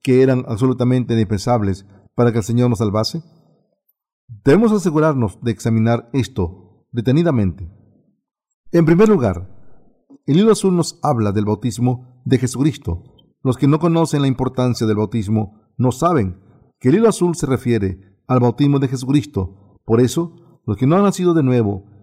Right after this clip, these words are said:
generalmente dicen que el significado del hilo azul es Jesucristo, es Dios mismo, y vino al mundo encarnado como un hombre. Otros dicen que el hilo azul solo simboliza la palabra.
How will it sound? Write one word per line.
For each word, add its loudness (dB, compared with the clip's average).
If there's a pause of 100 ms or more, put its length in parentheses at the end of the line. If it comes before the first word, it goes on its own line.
generalmente 2
dicen -8
que -4
el 2
significado 0
del 0
hilo 0
azul -4 (320)
es 0
Jesucristo, -6
es -2
Dios 0
mismo, -4 (340)
y 0
vino 4
al 0
mundo 2
encarnado -2
como 0 (100)
un 2
hombre. -2 (480)
Otros 2
dicen -2
que -2
el 4
hilo 4
azul -2 (180)
solo 0
simboliza -2 (120)
la -2
palabra. -2